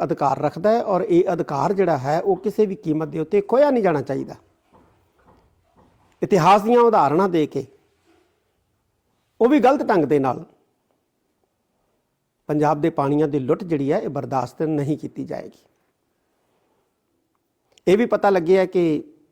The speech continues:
ਅਗਲੇ ਮਹੀਨੇ ਪੰਜਾਬ ਦੇ ਵਿੱਚ ਪ੍ਰਧਾਨ ਮੰਤਰੀ ਆ ਰਹੇ ਨੇ, ਬੜੀ ਚੰਗੀ ਗੱਲ ਹੈ। ਕਿਸੇ ਸਮਾਗਮ ਦੇ ਵਿੱਚ ਆ ਰਹੇ ਨੇ, ਸਮਾਗਮ ਦੇ ਵਿੱਚ ਚਲੋ ਕੋਈ ਸੱਦਦਾ ਹੈ ਤੇ ਆਉ-, ਆਇਆ ਜਾਂਦਾ ਹੈ, ਆਉਂਦੇ ਨੇ।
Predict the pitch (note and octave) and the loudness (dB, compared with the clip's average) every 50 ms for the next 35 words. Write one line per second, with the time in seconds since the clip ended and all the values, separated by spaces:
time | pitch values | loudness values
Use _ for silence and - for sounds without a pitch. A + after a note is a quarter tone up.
0 | _ _ _ - E3 D#3+ F3 F3+ F3 E3 D3 C3 C#3 D3 - D3 C3+ C3+ C#3 C3+ | _ _ _ -4 -2 0 0 0 0 0 0 0 0 -2 -2 -2 -2 0 0 -2
1 | C3+ C#3 D3 D3+ C3+ C#3 C3 - C#3+ C3 A#2 - C#3 C3 C3+ C3 B2 A#2+ A#2+ A#2+ | -2 -2 -4 -4 -4 -4 -4 -4 -4 -4 -4 -6 -6 -6 -4 -4 -4 -6 -8 -8
2 | - D#3 D3 C#3 C#3 C#3 D3+ D3+ D3+ C#3+ D3 - _ _ _ _ _ _ _ _ | -6 -4 -4 -4 -2 -4 -6 -8 -8 -10 -16 -20 _ _ _ _ _ _ _ _
3 | _ _ _ _ _ _ _ _ _ _ _ _ _ _ _ _ _ _ _ _ | _ _ _ _ _ _ _ _ _ _ _ _ _ _ _ _ _ _ _ _
4 | D3 C3+ C3 - C#3+ C3+ C#3 D#3+ D3+ D#3+ D3+ D3 C#3+ C#3 C#3 - _ _ _ _ | -12 -12 -6 -6 -6 -2 -2 -2 0 0 0 -2 -4 -6 -12 -16 _ _ _ _
5 | _ _ _ _ _ _ _ _ _ _ _ _ _ _ _ _ _ _ _ _ | _ _ _ _ _ _ _ _ _ _ _ _ _ _ _ _ _ _ _ _
6 | _ _ _ _ _ _ _ _ _ _ _ _ _ _ _ _ _ - D3+ - | _ _ _ _ _ _ _ _ _ _ _ _ _ _ _ _ _ -6 -6 -4
7 | - D3+ C#3+ - - D3+ C#3 C3 B2+ C3 C#3+ D3 C#3+ D3+ C#3+ C#3+ C#3 - C#3+ C3 | -2 -4 -4 -2 -2 -2 -2 -2 -2 -2 -4 -2 -2 -2 -2 -2 -4 -4 -4 -4
8 | C3 C#3 C#3 C3+ C3+ C3+ C3 C3 - C3+ C3+ B2+ A#2+ C3+ C3+ C3 C3 C3+ B2 C3 | -4 -4 -6 -4 -4 -6 -6 -6 -6 -6 -6 -6 -4 -6 -6 -6 -6 -6 -6 -6
9 | B2+ - C3 - C#3+ C3 C3 B2+ - C3+ B2 - - D3+ C3 C#3+ C3 C#3 C3 C3 | -8 -10 -8 -8 -6 -6 -6 -6 -6 -8 -6 -6 -6 -6 -6 -6 -8 -8 -8 -8
10 | B2 D3+ D3 C#3+ C#3+ - - C#3+ D3 D3 D3 C#3 C3 C3 C3 C3 C3 C3+ - - | -4 -4 -2 -2 -2 -4 -6 -6 -4 -4 -6 -6 -6 -8 -8 -8 -8 -8 -6 -4
11 | D3 D3+ D3 D3 C#3 C3+ C3+ C#3 | -2 -2 -2 -2 -4 -4 -6 -8